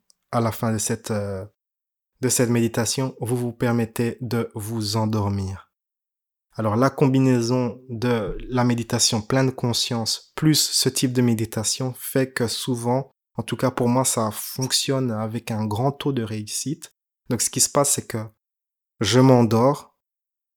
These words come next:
et je me réveille par la suite, mais dans mon rêve en fait. Donc je me, j'ai un rêve lucide, en fait. Ça fonctionne très bien pour moi.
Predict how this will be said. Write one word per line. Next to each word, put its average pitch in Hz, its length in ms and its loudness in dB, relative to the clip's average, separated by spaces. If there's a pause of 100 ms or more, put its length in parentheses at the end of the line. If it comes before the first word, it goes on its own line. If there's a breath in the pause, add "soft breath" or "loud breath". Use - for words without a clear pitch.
(120)
et 135 120 6
je 123 140 4
me 120 160 6
réveille 110 380 0
par 110 240 0
la 107 100 2
suite, - 460 -2
mais 113 160 2
dans 120 160 6
mon 113 220 4
rêve 101 280 -6
en 92 80 -10
fait. - 400 -18 (120)
Donc 104 200 -6
je 101 240 -10
me, 107 320 -4
j'ai 113 140 -2
un 110 100 -2
rêve 104 220 -4
lucide, 95 480 -12
en - 180 -20
fait. - 80 -20 (320)
Ça - 60 -14
fonctionne 107 380 -6
très 107 200 -6
bien 104 160 -8
pour 98 220 -12
moi. 87 260 -14